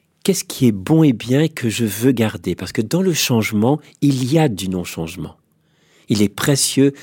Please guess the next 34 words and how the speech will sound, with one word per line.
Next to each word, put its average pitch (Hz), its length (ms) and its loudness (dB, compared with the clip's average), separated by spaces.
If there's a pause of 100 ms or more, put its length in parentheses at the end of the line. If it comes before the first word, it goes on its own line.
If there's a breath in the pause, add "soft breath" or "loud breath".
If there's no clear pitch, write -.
(120 loud breath)
dans 107 80 0
le 98 100 2
changement 101 540 -2
de 101 160 -2
garder 113 480 -6
des 98 140 -4
choses 107 380 -4 (200 loud breath)
qui - 120 -14
sont 104 180 -4
bonnes 107 320 -4
et 98 60 0
bien 107 260 -2
et 107 80 -4
qui - 140 -18
fonctionnent 95 420 -4
bien. 87 180 -6 (260 loud breath)
Donc, 107 220 -4
ça - 140 -10
demande 104 260 -2
du 107 80 -8
discernement. 101 600 -4 (240 loud breath)
Qu'est-ce - 180 -4
qui - 140 -6
est 104 40 2
bon 107 200 -4
et 110 100 2
bien 107 320 -4 (320 loud breath)
que - 80 -12
je 107 100 -2
vais 127 240 0 (120)
conserver ? 98 580 -2
Donc, 98 220 -6
grand 127 320 -4
un, 147 120 -2